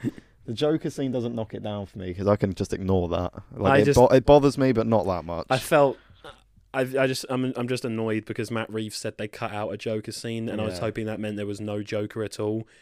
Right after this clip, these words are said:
Speaker 2: So either there's two scenes or they put the, that scene back in. I'm
Speaker 1: Yeah.
Speaker 2: not sure on the, uh, exact whatever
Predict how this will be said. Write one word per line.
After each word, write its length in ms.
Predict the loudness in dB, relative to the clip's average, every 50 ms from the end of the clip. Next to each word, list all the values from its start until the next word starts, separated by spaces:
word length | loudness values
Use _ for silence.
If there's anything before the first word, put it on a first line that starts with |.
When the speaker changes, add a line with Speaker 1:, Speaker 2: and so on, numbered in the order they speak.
| _ _ _ _
Speaker 2:
So 180 | -6 -4 -2 0
either 160 | 0 0 0
there's 180 | 0 0 -2 0
two 220 | 2 2 4 4
scenes 500 | 2 2 2 2 2 0 0 -2 -4 -6 -4 -4
or 220 | -2 -2 0 0
they 140 | -2 -2 -2
put 280 | -2 -2 -4 -4 -4
the, 120 | -6 -6 -4
that 240 | -4 -4 -6 -6 -6
scene 240 | -8 -8 -8 -8 -8
back 320 | -8 -8 -8 -8 -8 -10
in. 220 | -10 -10 -12 -14 -18 _ _ -20 _ _ _ -10
I'm 160 | -6 -4 -2
Speaker 1:
Yeah. 60 | 0 0
Speaker 2:
not 160 | -2 -2 -4
sure 420 | -4 -4 -4 -2 -2 -2 -4 -4 -6
on 200 | -8 -10 -10 -10
the, 220 | -8 -6 -6 -6
uh, 180 | -6 -6 -8 -10 -12 _ _ _ _ _ _ _ _ -10
exact 600 | -10 -8 -6 -6 -8 -8 -10 -16 -20 -20 -20 -20 _ _ _ _ _ _ _ _ _ _ _ _ _ _ _ _ _ _ _ _ _ _ -20 _ _ _ -16
whatever 480 | -12 -10 -8 -8 -8 -8 -10 -10 -12